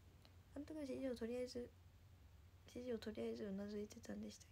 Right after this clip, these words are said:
け？え、監督から指示なんかされたことない。<laughs> 弱小チームだから。<laughs> 監督、あ、女子サッカーの時はめちゃくちゃ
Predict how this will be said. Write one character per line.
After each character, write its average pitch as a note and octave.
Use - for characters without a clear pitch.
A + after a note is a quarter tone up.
け？ -
え、 C#4
監 F4+
督 G4
か G#4
ら G4+
指 G4
示 B3+
な G#3
ん F#3+
か F#3+
さ G#3
れ G3+
た G3+
こ G#3+
と A#3+
な G#3
い。 C4
<laughs> F#4+
弱 -
小 -
チ -
ー A#3
ム A#3+
だ A3+
か -
ら。 G3
<laughs> -
監 D4+
督、 D#4+
あ、 C#4+
女 A#3+
子 E4
サ G#4
ッ G4
カ F#4
ー F#4
の F#4
時 F#4
は F4
め A3+
ち A3+
ゃ A3+
く -
ち A#3
ゃ -